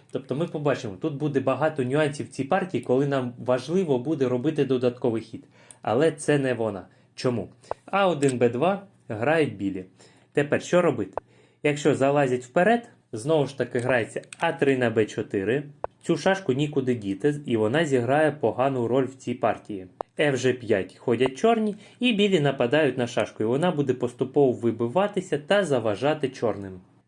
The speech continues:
Якщо грати С сім на Б шість, одразу помінятися, чорні прибирають свою золоту шашку. Білі грають так: С три на Д чотири, пішли одразу погрожувати нападами на цьому фланзі.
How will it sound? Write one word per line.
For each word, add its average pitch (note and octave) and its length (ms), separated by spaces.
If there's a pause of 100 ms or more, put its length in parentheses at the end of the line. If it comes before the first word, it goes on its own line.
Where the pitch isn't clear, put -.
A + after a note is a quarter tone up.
(120)
Якщо B2 280
грати F3 360
С D#3 140
сім C4+ 280
на D#3+ 100
Б B2+ 140
шість, B2+ 320
одразу B2+ 380
помінятися, B2 720
чорні F#3 540 (300)
прибирають C3 580
свою C3 280
золоту B2 400
шашку. A2 380
Білі D#3 280
грають C#3 300
так: F#2+ 120 (120)
С F#3 180
три E3 240
на D3 140
Д C3+ 140
чотири, A#2+ 420
пішли D3+ 420
одразу A#2+ 600
погрожувати C3 760
нападами A2+ 540
на A#2 120
цьому A#2 280
фланзі. F#2+ 460